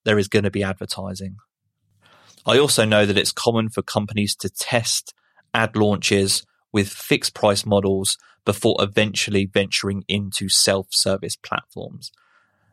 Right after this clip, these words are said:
Recent evidence of this is Twitter, Snap, TikTok. They all come to mind as examples where they sign up big brands, sell inventory, test the response, and eventually that works into, works its way into some kind of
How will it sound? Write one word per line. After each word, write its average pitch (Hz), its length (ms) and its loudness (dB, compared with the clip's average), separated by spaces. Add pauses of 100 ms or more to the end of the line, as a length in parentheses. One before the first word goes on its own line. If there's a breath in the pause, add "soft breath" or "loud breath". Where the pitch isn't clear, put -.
(160)
Recent 117 360 2
evidence 107 460 4
of 104 100 -4
this 104 360 2
is 95 380 -6
Twitter, 101 640 0 (120)
Snap, - 540 0 (340)
TikTok. - 560 -2
They 104 140 0
all 117 180 4
come 107 220 -2
to 113 120 -6
mind 98 400 0 (320 soft breath)
as 104 160 2
examples 101 480 0
where 98 100 -4
they 101 80 -4
sign 120 380 2
up - 180 -2 (100)
big 135 220 0
brands, 101 640 0 (360)
sell 131 380 2
inventory, 101 800 0 (160)
test - 320 -2
the 95 60 -4
response, 95 640 0 (280 loud breath)
and 104 140 2
eventually 101 540 2
that 98 160 0
works - 360 0
into, 98 320 -6
works 107 380 -2
its - 140 -6
way 98 100 0
into 101 180 -4
some 104 520 -2
kind 101 320 -4
of 95 160 -8